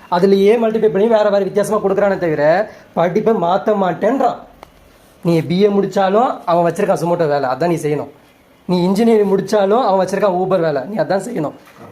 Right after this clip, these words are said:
நீ என்னத்த படிச்சாலும் நான் ஐ டி துறையில உன்னைய வந்து ஒரு எம்ப்ளாயரா தான் உட்கார வைப்பேன். உன்னை வந்து பெரிய ஒரு விஞ்ஞானியாவோ அடுத்த கட்டத்தை உன்னை கூட்டிட்டு போகவே மாட்டேன். அப்படி நீ கூட்டி வந்தாலும், மேற்படி நீ வந்துட்டாலும்,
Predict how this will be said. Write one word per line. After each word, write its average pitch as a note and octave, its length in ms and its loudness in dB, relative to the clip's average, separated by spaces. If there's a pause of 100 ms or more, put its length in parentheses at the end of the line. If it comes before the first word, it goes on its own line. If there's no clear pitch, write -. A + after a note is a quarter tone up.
(100)
நீ F3+ 260 0
என்னத்த C4 380 0
படிச்சாலும் G3 440 0
நான் A#3 160 0
ஐ G#3 200 0
டி A#3 80 -4
துறையில G#3 400 0 (220)
உன்னைய G3+ 280 2
வந்து G3 160 0
ஒரு G3 200 2
எம்ப்ளாயரா A3 360 0
தான் A3+ 100 2
உட்கார F#3+ 240 0
வைப்பேன். E3 240 -4 (460)
உன்னை F#3+ 300 2
வந்து F#3+ 260 0
பெரிய G3+ 280 0
ஒரு E3+ 220 -2
விஞ்ஞானியாவோ F#3 440 0
அடுத்த F3 280 -2
கட்டத்தை F#3 300 -2
உன்னை D#3+ 160 -4
கூட்டிட்டு F3+ 300 -6
போகவே F#3+ 300 -2
மாட்டேன். D#3+ 240 -6 (680)
அப்படி E3 300 -4
நீ F#3+ 60 -2
கூட்டி F#3 280 -2
வந்தாலும், F#3 540 -2
மேற்படி F3+ 360 -2
நீ G#3+ 80 2
வந்துட்டாலும், F3+ 680 0